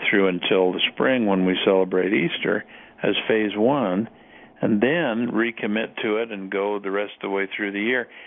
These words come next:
And it might involve simply, you know, reading a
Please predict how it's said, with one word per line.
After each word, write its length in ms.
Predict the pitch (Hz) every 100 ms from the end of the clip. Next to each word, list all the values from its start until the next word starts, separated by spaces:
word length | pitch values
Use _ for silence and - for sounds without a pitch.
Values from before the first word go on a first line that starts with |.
| - - - -
And 280 | - 117 113 - - 202
it 140 | 139
might 320 | 127 131 139
involve 640 | 120 107 101 101 101 117 113 - -
simply, 440 | 104 - 113 110
you 580 | 107 104 104 110 - 117
know, 220 | 104 107
reading 540 | 107 104 113 139
a 60 | 143